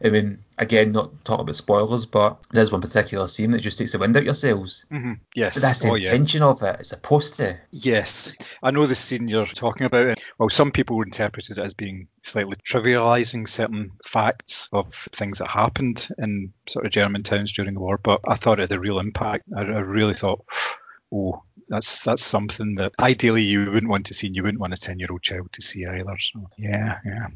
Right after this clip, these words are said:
Speaker 2: good stuff,
Speaker 1: I mean,
Speaker 2: man.
Speaker 1: it, it goes, it goes back to that f-, that theme we were talking about, though, that it's through Jojo's po-, point of view. It's, it's from his perspective.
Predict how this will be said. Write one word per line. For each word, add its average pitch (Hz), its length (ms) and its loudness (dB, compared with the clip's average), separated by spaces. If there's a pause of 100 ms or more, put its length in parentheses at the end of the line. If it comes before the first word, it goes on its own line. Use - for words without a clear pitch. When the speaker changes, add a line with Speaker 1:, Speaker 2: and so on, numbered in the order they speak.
(120)
Speaker 2:
good - 140 -8
stuff, 156 280 -2
Speaker 1:
I 156 40 2
mean, 147 100 2
Speaker 2:
man. 117 160 -4
Speaker 1:
it, - 120 -10 (220)
it 151 40 -10
goes, 139 160 0
it - 100 0
goes 131 120 -4
back 151 220 2
to 135 80 -6
that 104 160 4
f-, - 400 -6
that 117 320 -2
theme 120 180 8
we 139 80 4
were 151 100 2
talking 120 280 2
about, 113 240 -2
though, 107 180 0
that 107 140 -2
it's - 160 -4
through 127 320 2
Jojo's 120 480 0
po-, - 220 -2
point - 200 2
of - 140 -4
view. 120 160 2
It's, 127 340 2
it's - 220 -2
from 110 120 -2
his - 240 0
perspective. 120 840 0